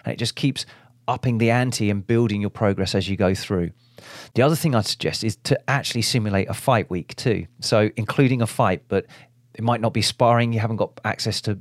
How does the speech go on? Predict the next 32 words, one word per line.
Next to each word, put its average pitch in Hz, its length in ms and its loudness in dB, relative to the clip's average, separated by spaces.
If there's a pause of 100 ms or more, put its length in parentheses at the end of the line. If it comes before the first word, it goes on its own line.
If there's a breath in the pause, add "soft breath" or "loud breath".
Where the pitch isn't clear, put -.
to 104 160 -4
partners 101 440 -2
to 107 100 -6
do 113 200 0
that. - 340 -2 (200 loud breath)
But - 100 0
even 139 180 4
if 127 120 0
it's, - 180 -4 (340)
uh, 107 160 4
bag 123 380 0
work 113 300 2
or 113 100 2
even 110 180 0
pad 127 300 0
work, 95 360 0 (320 loud breath)
using 117 480 0
the 110 100 -2
same 135 300 2
number 131 220 2
of 110 140 -2
rounds 98 360 2
and 101 140 0
round 113 220 2
durations 117 480 2
as 98 160 2
your 101 120 0
fight. - 520 -4 (880 loud breath)
So - 160 -6
you 110 40 0
take - 440 0
that 104 260 -2